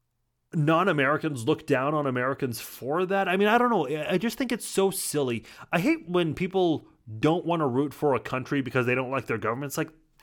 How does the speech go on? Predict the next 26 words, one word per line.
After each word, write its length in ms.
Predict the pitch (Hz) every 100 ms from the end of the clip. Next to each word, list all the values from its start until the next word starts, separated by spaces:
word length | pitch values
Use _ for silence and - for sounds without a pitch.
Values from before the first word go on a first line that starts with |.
| _
that 200 | 311 277
has 240 | 269 247 254
nothing 420 | 277 269 262 240
to 100 | 233
do 120 | 254
with 160 | 247 233
sports 720 | - 262 262 170 - - - _ _ _ - _ -
right 200 | 160 143
now. 360 | 147 123 101 - _ -
Uh, 280 | 160 156 143
these 220 | 185 220
athletes 300 | 226 214 240
have 160 | 220 190
nothing 340 | 202 190 214
to 100 | 196
do 120 | 214
with 120 | 247 208
that 180 | 107
government. 400 | 117 110 107 101 135
I've 160 | 156
never 520 | 175 190 196 214 226
been 160 | 226 220
a 60 | 196
fan 300 | - 214 220
of 160 | 165
that. 380 | 95 82 -